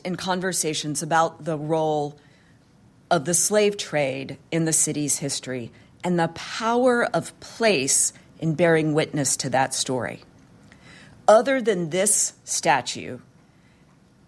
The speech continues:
and the archaeological excavation that was soon reburied, the city of Richmond had a very different memorial landscape. In fact, Richmond,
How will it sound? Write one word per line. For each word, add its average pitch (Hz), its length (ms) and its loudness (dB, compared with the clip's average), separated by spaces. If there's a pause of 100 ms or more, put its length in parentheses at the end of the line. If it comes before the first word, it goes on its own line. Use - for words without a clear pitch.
(440)
and 185 180 4
the - 140 6
archaeological 196 880 4
excavation 156 680 -2
that - 120 -8
was 151 140 -2
soon 196 480 0
reburied, 151 680 -2 (520)
the 190 80 4
city 269 540 4
of 220 100 4
Richmond 156 500 0
had 170 240 -6
a 208 60 4
very 220 360 6
different 190 520 0 (420)
memorial 160 640 4
landscape. - 600 -4 (640)
In 165 120 0
fact, 160 280 4
Richmond, 131 680 0